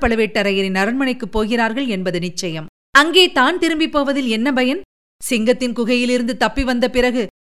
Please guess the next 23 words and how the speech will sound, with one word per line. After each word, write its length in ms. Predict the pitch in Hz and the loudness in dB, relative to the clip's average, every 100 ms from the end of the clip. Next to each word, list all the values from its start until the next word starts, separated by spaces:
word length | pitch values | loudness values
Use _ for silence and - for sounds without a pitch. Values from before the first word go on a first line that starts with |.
| _ _ | _ _
மறுபடியும் 580 | 196 214 214 233 247 269 | -2 0 2 0 0 0
போய் 220 | 277 269 | -2 -2
சிங்கத்தின் 420 | 262 240 262 269 254 | -2 -2 -2 -2 0
வாயில் 300 | 247 247 208 | 0 0 0
தலையை 260 | 208 240 247 | 0 0 0
கொடுப்பது 380 | 233 220 214 202 | -2 -2 -2 -2
போலத்தான். 500 | 214 202 202 202 190 _ _ _ | -2 -2 -2 -4 -4 _ _ _
இனி 220 | 247 269 220 175 - | -2 0 0 -4 -10
திரும்ப 300 | 240 240 277 269 | -4 -2 0 0
நந்தினி 380 | 214 226 277 | 0 -2 -2
இருந்த 260 | 302 285 262 | -2 0 0
லதா 280 | 226 220 285 | 0 0 0
மண்டபத்துக்கு 560 | 285 269 254 269 277 247 | 0 0 0 -2 -4 0
போவதிலும் 520 | 262 254 254 262 339 | 2 2 2 -2 0
பயனில்லை. 460 | 240 247 240 214 202 _ _ _ - | 2 2 -2 -4 -6 _ _ _ 2
ஒருவேளை 460 | 240 285 294 269 196 - _ - | 4 4 4 2 2 -2 _ -4
பெரிய 240 | 214 262 330 | 0 2 4
பழுவேட்டரையர் 680 | 285 285 277 277 262 262 | 4 4 2 2 2 2
இதற்குள் 320 | 226 226 302 269 | 0 0 2 0
அங்கு 160 | 233 208 | 0 0
வந்திருக்கலாம். 580 | 220 247 247 202 180 - _ _ _ | 0 0 0 -2 -2 -4 _ _ _
அதுவும் 360 | 196 202 247 262 | -2 0 0 0
அபாயகரம்தான். 760 | 208 220 233 233 233 233 254 202 | 2 2 2 0 -2 0 -2 -2